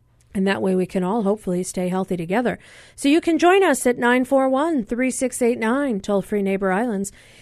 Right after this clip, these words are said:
eight seven seven, nine four one, three six eight nine. Doctor Morita, tell me about your upcoming lecture, 'cause it's coming up pretty soon, and that's a great opportunity for people to hear more about thyroid cancer.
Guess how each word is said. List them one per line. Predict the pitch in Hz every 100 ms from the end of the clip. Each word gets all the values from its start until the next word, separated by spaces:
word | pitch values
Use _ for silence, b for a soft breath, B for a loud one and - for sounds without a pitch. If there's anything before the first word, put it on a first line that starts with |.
| B
eight | - 349
seven | - 320 311
seven, | - 320 349 240
nine | 185 175 170
four | - 175
one, | 170 170 170 175
three | - 180 175
six | - 185 -
eight | 196 180
nine. | 185 175 175 170 175 B B B
Doctor | 330 330 339
Morita, | 320 339 339
tell | 349 392
me | 403
about | 330 302 -
your | 269
upcoming | 269 - 262 247
lecture, | 233 233 220 196
'cause | 233 277
it's | -
coming | 339 370
up | 381 -
pretty | 269 233
soon, | - 226 220 269
and | 226 190 B B B B
that's | 254 254 247
a |
great | 208 277 277
opportunity | 262 233 285 269 214
for | 214
people | 202 214 208
to | 208
hear | 196 214
more | 208 202 202
about | 202 190 202 -
thyroid | 285 269 180
cancer. | 226 185 - -